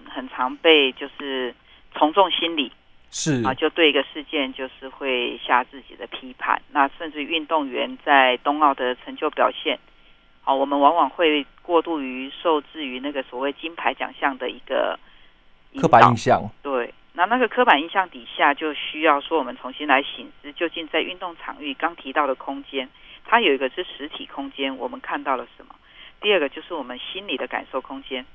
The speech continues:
Speaker 2: 没错。
Speaker 1: 还有我们教育潜移默化的一个所谓价值判断。
Speaker 2: 是。
Speaker 1: 那最后我们能够给出一个友善空间，
Speaker 2: 是。
Speaker 1: 这个大概就是我们整个计划里面一个很重要的精髓。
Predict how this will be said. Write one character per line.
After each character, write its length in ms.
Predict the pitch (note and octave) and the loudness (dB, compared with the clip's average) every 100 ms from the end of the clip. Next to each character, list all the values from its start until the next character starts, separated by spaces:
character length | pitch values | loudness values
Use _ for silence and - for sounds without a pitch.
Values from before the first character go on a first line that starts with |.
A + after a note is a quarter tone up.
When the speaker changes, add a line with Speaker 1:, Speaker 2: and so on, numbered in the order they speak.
| - | -8
Speaker 2:
没 100 | A2+ | -8
错。 180 | G#2+ C#3 | -4 0
Speaker 1:
还 60 | |
有 160 | D#3 E3 | 2 2
我 40 | B2 | 0
们 180 | C3 C#3 | -4 -2
教 200 | E3+ C#3+ | 4 4
育 400 | C#3+ C#3 B2 - - | 2 -6 -10 -12 -8
潜 260 | C#3 A#2 | -6 -6
移 60 | C3 | -12
默 220 | D#3+ D3+ | -6 -6
化 260 | - D#3+ C3 | 4 4 4
的 140 | B2 | 0
一 100 | - - | -6 -10
个 180 | C3 C3 | -10 -10
所 160 | - A#2 | -6 -4
谓 100 | C3 | 0
价 220 | D3 B2 | 0 -2
值 160 | - - | -8 -18
判 180 | - A#2 - | -12 -12 -8
断。 140 | A2+ - | -10 -10
Speaker 2:
是。 420 | - - C#3 A2+ G#2 | -14 -6 -2 -2 -2
Speaker 1:
那 100 | D#3+ | -4
最 220 | - D#3+ | 0 2
后 120 | E3+ | 2
我 60 | C#3 | -2
们 140 | B2 | -4
能 100 | C3 | -8
够 160 | C#3 D3+ | -2 -2
给 180 | - A#2 | -2 -8
出 200 | - D3 | -6 -8
一 80 | C#3 | -6
个 140 | C3 | -6
友 200 | B2+ A2+ - | -6 -8 -6
善 140 | B2+ | -8
空 240 | B2 B2+ C3 | -8 -14 -14
间， 100 | - - _ _ - | -16 -16 _ _ -20
Speaker 2:
是。 160 | - - | -20 -6
Speaker 1:
这 60 | |
个 80 | G3 | -4
大 100 | F3+ | -2
概 100 | E3 | -4
就 140 | D#3+ D#3 | -6 -12
是 240 | - D3+ C3 | -12 -10 -8
我 100 | B2+ | -8
们 160 | C3+ C#3 | -10 -8
整 140 | C3 | -8
个 80 | C3+ | -8
计 180 | - E3 | -8 -8
划 200 | - D#3 | -4 -6
里 140 | B2 C3+ | -6 -14
面 160 | D3 C#3 | -8 -8
一 60 | |
个 140 | B2 C3 | -6 -10
很 120 | - | -10
重 160 | - C3+ | -10 -4
要 100 | C3 | -4
的 100 | B2 | -4
精 180 | - B2+ B2+ | -14 -20 -18
髓。 180 | - | -12